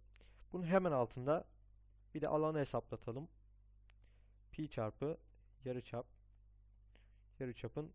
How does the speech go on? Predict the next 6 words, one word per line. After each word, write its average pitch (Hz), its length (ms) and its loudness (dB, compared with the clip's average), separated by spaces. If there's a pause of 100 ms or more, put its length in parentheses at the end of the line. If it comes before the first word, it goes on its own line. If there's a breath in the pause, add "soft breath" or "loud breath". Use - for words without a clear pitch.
(760)
karesi. 135 520 -2 (360)
Tabii 131 300 -4
bu 156 200 -8 (180)
yarıçapı 131 520 0
tekrar 139 540 -2 (100)
bizim, 127 240 -6